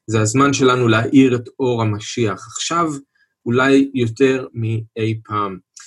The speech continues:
אז אני רוצה לקרוא פסוקים שקשורים לזה, ואז אני אתפלל ונתחיל.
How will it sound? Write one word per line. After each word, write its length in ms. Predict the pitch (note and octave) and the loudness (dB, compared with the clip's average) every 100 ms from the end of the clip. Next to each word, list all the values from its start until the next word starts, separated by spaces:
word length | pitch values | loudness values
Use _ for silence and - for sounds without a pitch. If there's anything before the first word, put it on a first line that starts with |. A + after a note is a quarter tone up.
| _ _ | _ _
אז 100 | A#2 | -2
אני 100 | C3 | 0
רוצה 240 | B2+ B2 | -2 0
לקרוא 500 | G#3 F3+ - D#3+ D#3+ - | -2 -2 -2 2 2 0
פסוקים 560 | - B2+ - D3 D3 | -10 -10 -6 -4 -4
שקשורים 680 | - B2 A2 - A#2+ B2 D3 | -8 -10 -12 -8 -2 -2 0
לזה, 240 | D#3 C#3+ D3+ | -2 -2 -4
ואז 300 | A#2+ A#2 A2+ | -6 -8 -6
אני 160 | A2+ A2 | -4 -6
אתפלל 380 | A2 A#2 A#2 A2+ | -6 -6 -2 -4
ונתחיל. 520 | G#2+ G2 - - D3+ | -6 -12 -8 -2 -2